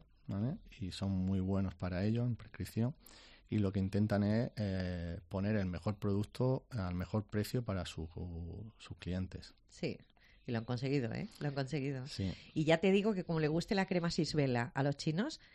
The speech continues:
Speaker 2: bueno, pues <laughs> te puede echar a dormir <laughs> si le gusta a todo el
Speaker 1: Bueno.
Speaker 2: mundo. Es espectacular, ¿eh? Espectacular.
Speaker 1: Tenemos ahora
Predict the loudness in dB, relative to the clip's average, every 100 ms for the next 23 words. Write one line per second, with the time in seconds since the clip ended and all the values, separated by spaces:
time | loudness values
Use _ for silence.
0 | -20 -20 -2 0 0 -2 -4 0 4 4
1 | 4 6 6 8 10 8 10 12 12 10
2 | 8 8 10 8 10 10 8 8 8 8
3 | 6 6 6 6 6 4 4 2 -2 -8
4 | -4 8 8 8 6 4 4 0 0 0
5 | 0 2 2 4 4 2 -2 -4 -4 -4
6 | -2 -6 -6 -6 -4 -4 -6 0 4 6
7 | 6 4 4 2 4 6 6 6 4 2